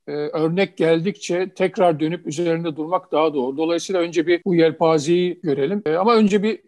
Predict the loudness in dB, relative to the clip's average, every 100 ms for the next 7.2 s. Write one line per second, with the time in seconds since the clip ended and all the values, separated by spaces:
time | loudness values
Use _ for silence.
0 | _ -6 -6 -4 -4 0 2 0 -4 _
1 | 0 0 2 2 4 4 0 -8 -6 -6
2 | -4 -2 -2 -2 -8 -2 -2 0 -2 -2
3 | -2 -2 -2 -2 -6 -4 -6 -2 -4 -2
4 | -8 -2 -2 0 0 0 -2 -4 _ _
5 | -2 -2 2 2 2 2 0 2 2 2
6 | 0 0 0 -2 -6 -6 -6 -8 -8 -4
7 | 0 0